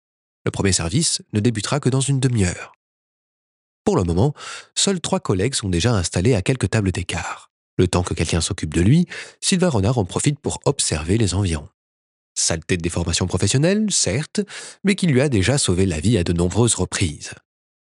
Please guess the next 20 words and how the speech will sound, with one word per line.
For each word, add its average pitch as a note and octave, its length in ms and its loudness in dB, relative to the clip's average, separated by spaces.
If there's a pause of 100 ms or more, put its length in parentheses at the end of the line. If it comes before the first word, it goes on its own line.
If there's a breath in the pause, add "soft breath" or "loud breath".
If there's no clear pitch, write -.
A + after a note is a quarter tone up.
(200)
Depuis - 220 0
sa F2 100 0
dernière D2+ 300 -6
venue, G2+ 300 4 (460 loud breath)
des - 220 0
années F2 160 0
plus - 160 -8
tôt, E3+ 200 0 (200)
en - 80 -2
compagnie F#2+ 320 2
de E2+ 80 2
quelques E2+ 320 0
membres F#2 360 2
haut A2 120 2
placés F#2+ 340 0
du E2 140 -6
trente-six - 600 -2
quai F2+ 120 -4
des D#2+ 160 -2
Orfèvres, F3+ 500 -2